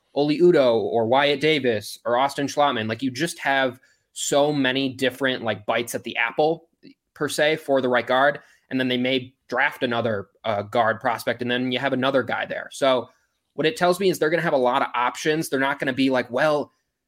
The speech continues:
like, Drew Samia is kind of the only guard on the roster that they can put there." Like, that is no longer the case, and that is a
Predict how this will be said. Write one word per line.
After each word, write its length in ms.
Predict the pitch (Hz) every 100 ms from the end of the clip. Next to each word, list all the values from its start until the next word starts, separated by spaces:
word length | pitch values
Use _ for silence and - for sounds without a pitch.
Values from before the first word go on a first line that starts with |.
| _ _
like, 200 | 135 131 - _ -
Drew 140 | 156
Samia 240 | 151 165 160
is 60 |
kind 160 | 170 170
of 60 | 180
the 60 |
only 140 | 170 175
guard 300 | 143 151 165
on 100 | 165
the 60 |
roster 480 | 139 170 185 - 127
that 160 | 117 127
they 60 |
can 120 | 123 120
put 220 | 196 -
there." 200 | 113 104
Like, 180 | 113 151
that 320 | 160 175 - _ _ -
is 140 | 127
no 140 | 139 139
longer 320 | 139 139 131
the 60 |
case, 500 | 113 123 135 143 - -
and 120 | 120
that 200 | 123 123
is 120 | 127 123
a 240 | 110 107